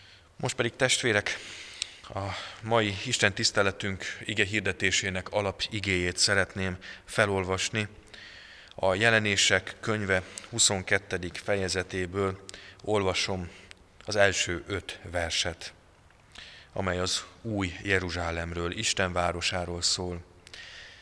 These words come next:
Ezt mondja itt az ige: "Azután megmutatta nekem az élet vizének folyóját, amely ragyogó, mint a kristály,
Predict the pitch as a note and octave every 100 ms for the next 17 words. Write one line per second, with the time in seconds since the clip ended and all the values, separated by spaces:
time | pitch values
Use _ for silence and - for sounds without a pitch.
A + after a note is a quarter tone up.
0 | - - G2 G#2 - A2 G#2 F#2 F#2+ G2
1 | - A#2+ G#2 G2+ F#2+ - - - - -
2 | _ - _ _ - - - - - B2+
3 | C3 C3+ B2+ D3+ D3 B2+ A#2 - A2 C3
4 | B2 G#2+ F#2+ - - A#2 A2 F#2 - G#2
5 | F2+ F2+ F2 F2 - F#2+ F2+ F2+ F2+ E2+
6 | - - - - - - - A2 G2+ G2+
7 | G#2 F#2+ G#2 G2 F#2 F#2+ - G#2+ - -
8 | F#2+ F#2+